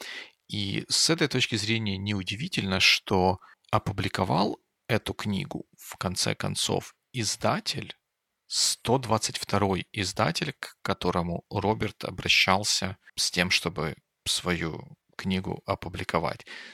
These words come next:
Сто двадцать один издатель, к которым он приходил, вначале отказали ему в публикации этой книги, потому что они не смогли в ней увидеть ничего такого, м, замечательного, стоящего того, чтобы ее опубликовать.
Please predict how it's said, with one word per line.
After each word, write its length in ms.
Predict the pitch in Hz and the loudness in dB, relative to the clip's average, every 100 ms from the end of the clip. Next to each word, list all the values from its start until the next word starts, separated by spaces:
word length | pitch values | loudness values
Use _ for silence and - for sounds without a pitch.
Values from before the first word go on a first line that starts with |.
| - | -4
Сто 460 | - - - 139 | 0 2 0 -4
двадцать 400 | 139 104 - - | -2 -4 -2 -2
один 320 | 98 104 98 | -2 -2 -2
издатель, 460 | 90 - 85 - - | -4 0 0 0 -8
к 40 | |
которым 360 | - - 87 87 | -12 -8 -6 -4
он 120 | 90 | -6
приходил, 560 | - - 98 98 170 - _ _ | -10 -8 -6 -4 -4 -6 _ _
вначале 520 | - - - 135 120 - | -8 -2 0 0 0 -4
отказали 520 | - - - 110 113 | -6 -4 -2 0 0
ему 140 | 95 | -2
в 120 | 90 - | -4 -8
публикации 600 | 87 90 - 92 - - | -8 -8 -6 -6 -4 -6
этой 200 | - - | -4 -4
книги, 260 | 92 92 | -4 -6
потому 300 | - 101 95 | -6 -6 -4
что 160 | - 104 | -4 -4
они 100 | 101 | -6
не 220 | 98 98 | -6 -4
смогли 340 | - 90 95 | -4 -6 -8
в 60 | 90 | -8
ней 160 | 90 87 | -6 -6
увидеть 340 | 95 107 - | -6 -8 -10
ничего 420 | 92 - 90 92 - - - - | -4 -4 -2 -6 -6 -14 -16 -8
такого, 440 | 87 90 87 90 - - - - - - | -6 -4 -4 -6 -8 -16 -16 -18 -20 -16
м, 300 | 92 90 90 | -14 -10 -6
замечательного, 640 | 90 90 147 120 104 90 | -2 4 4 4 2 4
стоящего 640 | - - 110 98 - 90 85 | 2 2 2 4 4 4 0
того, 240 | 95 104 | -2 -2
чтобы 320 | 110 95 87 | -2 -2 -4
ее 160 | 87 87 | -2 -2
опубликовать. 720 | 82 87 85 - 90 - - | -4 -6 -6 -4 -4 -4 -6